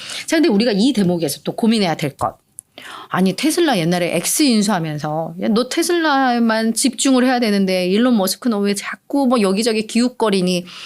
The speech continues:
그것 때문에 발목 잡혀서 주가 완전 삼분의 일 토막 나고 막 이랬었잖아요.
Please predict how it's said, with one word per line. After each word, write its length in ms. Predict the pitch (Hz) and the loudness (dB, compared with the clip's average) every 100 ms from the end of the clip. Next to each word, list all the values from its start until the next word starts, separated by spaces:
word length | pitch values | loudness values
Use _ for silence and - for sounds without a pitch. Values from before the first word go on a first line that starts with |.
| - - - - | -16 -16 -14 -4
그것 400 | - 226 349 349 | 0 2 2 2
때문에 320 | 302 277 254 | 2 2 2
발목 380 | 254 196 208 214 | 0 0 0 0
잡혀서 320 | 196 196 185 | -4 -4 -6
주가 320 | - 180 202 | -6 -6 -2
완전 280 | 185 156 170 | -2 -2 -2
삼분의 320 | - 285 247 | 0 2 2
일 120 | 226 | 2
토막 200 | 262 262 | 2 0
나고 160 | 208 156 | 0 0
막 60 | 160 | 0
이랬었잖아요. 800 | 175 196 - 151 135 131 139 | 0 0 -2 -2 -2 -2 -4